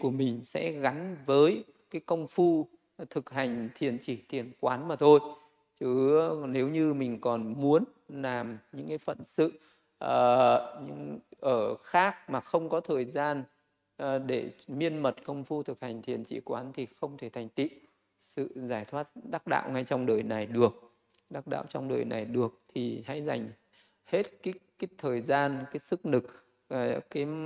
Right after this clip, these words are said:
những cái ngày tháng ở cái còn sống ở trong cái kiếp sống này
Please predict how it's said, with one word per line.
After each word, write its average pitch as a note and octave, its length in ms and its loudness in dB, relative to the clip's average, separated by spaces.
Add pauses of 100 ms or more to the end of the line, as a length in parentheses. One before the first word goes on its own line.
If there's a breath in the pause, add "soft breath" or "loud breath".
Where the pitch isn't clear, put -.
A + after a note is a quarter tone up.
(540 soft breath)
những E3 140 -6
cái F3 80 0
ngày B2 280 2
tháng C3+ 260 -2
ở E3+ 100 0
cái - 220 -8
còn B2+ 260 0
sống C#3+ 300 0
ở D3+ 80 2
trong C#3+ 200 -4
cái D#3+ 100 -6
kiếp G3 220 0
sống C#3+ 280 -4
này C3+ 180 -2